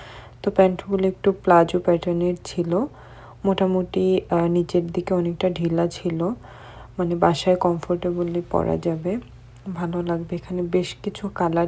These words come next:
ছিল and সুন্দরও ছিল, কিন্তু আমার কাছে মনে হচ্ছিল যে বেশি ঢিলা ঢিলা লাগে। আহ,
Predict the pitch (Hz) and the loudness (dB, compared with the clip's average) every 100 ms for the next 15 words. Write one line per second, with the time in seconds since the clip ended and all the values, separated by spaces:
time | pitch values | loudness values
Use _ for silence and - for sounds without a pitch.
0 | 170 - 170 170 180 175 175 - 190 180 | -2 -6 -2 0 0 -2 -6 -6 -2 0
1 | 175 175 175 - 175 190 240 - - - | 0 0 -4 -6 -2 -2 -4 -12 -18 -20
2 | - 208 202 208 185 185 190 - 196 180 | -6 -2 2 4 4 0 -2 -4 -2 -2
3 | 165 170 170 165 170 165 - 180 170 170 | -2 -2 0 0 -2 -4 -6 -2 0 -2
4 | 175 170 180 170 - 190 170 165 165 160 | -2 -2 0 0 0 0 0 0 0 -2
5 | 165 165 160 151 151 180 214 - - - | -2 -2 0 -2 -4 -8 -10 -16 -20 -20
6 | - - - - - 170 165 | -18 -18 -18 -20 -8 -4 -2